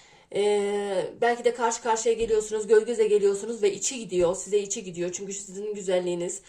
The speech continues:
sizin o duruşunuz onu hala çok etkiliyor ve, ve "Ah ben ne yaptım?" diyor arkadaşlar. <laughs> "Ve birlikte olacağımıza inanıyorum." diyor. Sizi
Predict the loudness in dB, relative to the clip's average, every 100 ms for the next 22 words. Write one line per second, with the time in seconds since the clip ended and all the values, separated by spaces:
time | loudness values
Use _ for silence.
0 | -20 -20 -20 -10 -4 -2 0 0 0 -2
1 | 0 0 0 -2 0 -2 -4 -8 -10 -4
2 | -2 0 2 2 2 0 -4 -4 -4 -2
3 | -4 -4 -8 -8 -4 -4 -4 -2 -2 -4
4 | -8 -10 -14 -14 -10 -2 -2 -2 -10 -12
5 | -14 -16 -8 -2 0 0 -2 2 6 4
6 | 4 2 2 4 4 4 4 2 2 -2
7 | -2 -2